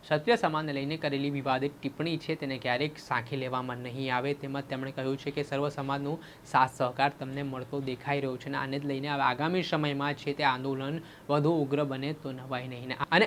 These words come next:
આને જ લઈને હવે આગામી ચૌદ એપ્રિલના રોજ રાજકોટમાં એક મહાસંમેલન પણ ક્ષત્રિય સમાજનું યોજાવાનું છે, જેમાં તમામ સમાજને આમંત્રણ આપવામાં આવ્યું છે અને મોટી સંખ્યામાં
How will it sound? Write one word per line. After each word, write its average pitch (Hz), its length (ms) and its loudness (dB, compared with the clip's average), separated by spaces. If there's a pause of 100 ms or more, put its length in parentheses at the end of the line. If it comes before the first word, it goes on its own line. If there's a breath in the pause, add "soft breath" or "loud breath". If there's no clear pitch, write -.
આને 170 240 10
જ 185 60 6
લઈને 185 240 8
હવે 180 180 10 (160)
આગામી 165 360 4 (180)
ચૌદ 180 400 6
એપ્રિલના 165 500 6
રોજ 156 180 4
રાજકોટમાં 143 640 2
એક 160 140 0
મહાસંમેલન 135 800 0 (100)
પણ 160 140 8 (240 loud breath)
ક્ષત્રિય 156 340 2
સમાજનું 143 540 0
યોજાવાનું 139 480 4
છે, 160 100 -2
જેમાં 147 360 0
તમામ 151 340 2
સમાજને 139 440 0
આમંત્રણ 135 460 -4
આપવામાં 139 320 2
આવ્યું 139 200 2
છે 156 100 -6
અને 156 180 -4
મોટી 143 220 -2
સંખ્યામાં 147 500 0